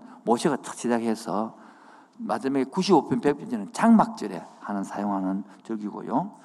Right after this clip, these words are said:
마지막 오권은 대부분들이 누가 적은지 잘 몰라요. 작자 미상인데 찬양시입니다. 특히 백십삼 편부터 한번 펴볼래요? 백십삼 편부터 백십팔 편은 하-,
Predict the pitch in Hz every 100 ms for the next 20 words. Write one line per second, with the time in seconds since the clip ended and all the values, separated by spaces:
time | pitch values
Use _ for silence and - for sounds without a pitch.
0 | - - 110 127 104 110 170 160 101 -
1 | - - - _ _ _ _ _ _ 131
2 | 139 202 202 160 135 143 208 214 190 131
3 | 107 98 92 101 98 - 143 143 131 110
4 | 127 120 113 107 117 85 - - _ _
5 | _ _ _ _ _ _ _ _ _ -
6 | 135 147 160 170 - 95 82 - - -
7 | 180 175 - 175 170 202 - - 123 139
8 | 135 135 107 98 - - 127 180 113 107
9 | 110 113 160 - - _ _ _ _ _
10 | 143 143 - 160 - 117 117 139 123 120
11 | - 107 104 127 120 123 110 - 104 87
12 | - - - - -